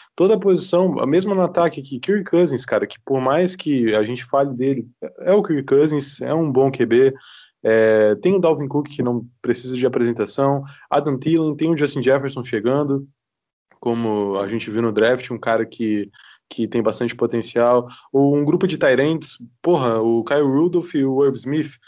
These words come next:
e ainda tem o, o Pariani lá treinando eles, que trabalhou com o Kubiak lá no, em,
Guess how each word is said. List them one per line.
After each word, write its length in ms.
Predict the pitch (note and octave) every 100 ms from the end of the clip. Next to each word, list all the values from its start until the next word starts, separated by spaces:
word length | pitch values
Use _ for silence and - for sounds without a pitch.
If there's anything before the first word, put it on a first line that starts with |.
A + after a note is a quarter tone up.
| - _
e 160 | B2
ainda 280 | C3+ C3+ D3
tem 240 | D3 D3 D3
o, 60 |
o 480 | C3+ A#2 A2 A#2+ A#2+
Pariani 400 | A#2+ B2 C3+ C#3+
lá 160 | B2 C3
treinando 520 | B2+ A#2+ B2+ B2 A#2
eles, 260 | C#3+ C#3
que 140 | C#3 -
trabalhou 440 | - A#2+ A2+ C#3
com 100 | C#3
o 40 | B2
Kubiak 520 | - B2 A#2 B2 -
lá 140 | A#2+
no, 260 | A#2+ A#2 A2
em, 360 | A2 A2 G#2